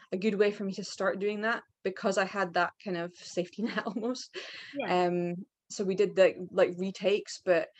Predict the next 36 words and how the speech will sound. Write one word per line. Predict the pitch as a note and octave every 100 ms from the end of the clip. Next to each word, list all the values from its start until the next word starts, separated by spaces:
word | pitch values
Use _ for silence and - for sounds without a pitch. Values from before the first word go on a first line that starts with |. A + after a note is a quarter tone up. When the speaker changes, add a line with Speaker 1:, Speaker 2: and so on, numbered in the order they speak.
| - - _ _ _ - F#3
Speaker 1:
there | G3+
was | F#3+
definite, | G#3 G#3 G#3 A3 -
like, | G#3+
I | G#3+
got | A3+
to | -
the | F#3+
end | F#3
of |
the | F3+
thing | G#3+
and |
I'm | F#3+
like, | F#3+
"I | A3
don't | C4
know | C#4
what | B3+
I'm | G#3
doing | A#3+ C#4+
now." | F#3+ -
<laughs> | C#4+ - - - - E4 _ _
Wait | - E4
a | F#4+
minute, | D4+ C4
I'm | G#3+ A#3
gonna | F4+
have | E4+
a | A#3+
look | C#4
at | D#4+
my | F4
bullet | E4 C4+ -
points. | - C#4 D#4+ - -
<laughs> | _